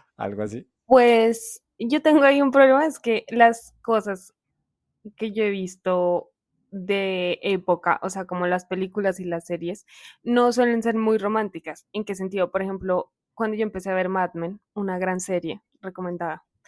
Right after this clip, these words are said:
Speaker 2: eh, me gustaba mucho como el tipo de vida que tenía la esposa.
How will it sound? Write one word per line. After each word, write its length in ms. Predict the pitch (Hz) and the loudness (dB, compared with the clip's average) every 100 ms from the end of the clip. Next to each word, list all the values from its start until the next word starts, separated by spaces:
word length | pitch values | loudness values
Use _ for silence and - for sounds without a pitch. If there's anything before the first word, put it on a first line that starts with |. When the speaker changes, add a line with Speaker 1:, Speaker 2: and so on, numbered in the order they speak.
| - - - _ _ - | -20 -20 -20 _ _ -2
Speaker 2:
eh, 560 | 226 220 214 208 - - | 0 2 0 -4 -6 -4
me 180 | 247 233 | -2 0
gustaba 440 | 254 262 240 220 | -2 0 2 2
mucho 460 | 220 226 220 220 - | 0 -4 -4 -8 -6
como 340 | 214 220 208 - | 0 0 0 -4
el 160 | 226 220 | -10 -8
tipo 240 | 214 202 | -10 -8
de 100 | 202 | -6
vida 240 | 208 190 | -6 -6
que 100 | 185 | -8
tenía 360 | 190 196 196 180 | -12 -8 -6 -6
la 160 | 180 180 | -4 -6
esposa. 720 | 185 _ 196 185 - 165 | -8 _ -4 -4 -6 -20